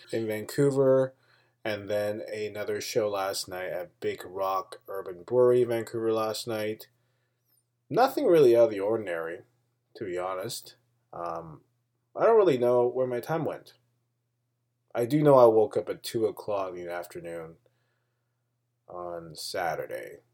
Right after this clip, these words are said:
so that could be partially why I don't know what happened to my time, 'cause I spend most of it unconscious. I'm on fire here, guys. It's, it's unbelievable. It's, uh, living like a true, uh,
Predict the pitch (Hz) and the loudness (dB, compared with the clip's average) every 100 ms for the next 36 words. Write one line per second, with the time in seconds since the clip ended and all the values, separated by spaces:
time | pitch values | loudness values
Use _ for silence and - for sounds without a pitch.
0 | _ _ - - 80 67 62 _ _ _ | _ _ -14 -8 -8 -8 -12 _ _ _
1 | _ 107 120 - 95 95 - 98 87 - | _ -4 -4 -2 -6 -8 -6 -6 -6 -10
2 | 85 82 80 73 76 80 _ _ _ _ | -12 -8 -8 -8 -10 -14 _ _ _ _
3 | _ _ _ _ _ _ 87 82 82 82 | _ _ _ _ _ _ -8 -6 -6 -8
4 | 80 78 87 78 82 78 78 69 71 90 | -6 -8 -8 -10 -12 -16 -16 -14 -12 -12
5 | 69 - _ - - 76 73 - 90 85 | -12 -14 _ -20 -14 -10 -10 -8 -8 -8
6 | 76 85 87 - 85 69 60 - _ _ | -10 -8 -8 -8 -12 -12 -16 -18 _ _
7 | - 67 65 90 87 85 - - - _ | -20 -20 -16 -12 -12 -14 -16 -16 -20 _
8 | _ _ _ _ _ _ _ _ _ _ | _ _ _ _ _ _ _ _ _ _
9 | - 151 131 131 123 107 101 90 90 87 | 2 4 6 4 4 2 -2 -4 -2 -2
10 | 85 - 87 90 98 95 107 98 92 87 | -4 -8 -10 -10 -10 -10 -10 -8 -8 -8
11 | 82 73 - _ - 82 - 98 87 82 | -8 -12 -14 _ -18 -14 -8 -4 -4 -4
12 | - _ _ _ _ _ _ _ _ _ | -10 _ _ _ _ _ _ _ _ _
13 | 117 143 156 151 143 135 135 131 - - | 8 8 8 6 6 4 4 2 0 -4
14 | - 135 135 127 123 123 123 | -2 2 8 8 8 6 4